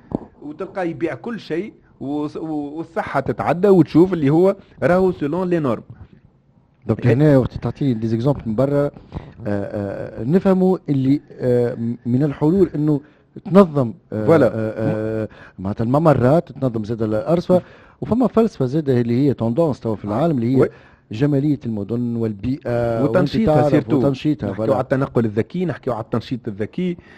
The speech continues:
Speaker 1: اليوم العباد تحب تتحرك، تحب تلقى حاجة بحذاها. آه، علاش لا فضاءات أخرى نسمعوا ميو-، ميوزيك سايبة؟ فما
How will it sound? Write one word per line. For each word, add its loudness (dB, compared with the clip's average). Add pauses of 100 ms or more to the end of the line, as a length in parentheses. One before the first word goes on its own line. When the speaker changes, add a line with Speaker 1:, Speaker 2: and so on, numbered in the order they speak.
(180)
Speaker 1:
اليوم 2
العباد 2
تحب -8
تتحرك، -4
تحب -10
تلقى -10
حاجة -4
بحذاها. -2 (520)
آه، 4
علاش 0
لا 4
فضاءات 2
أخرى -2
نسمعوا -4
ميو-، 0
ميوزيك -2
سايبة؟ 0
فما -4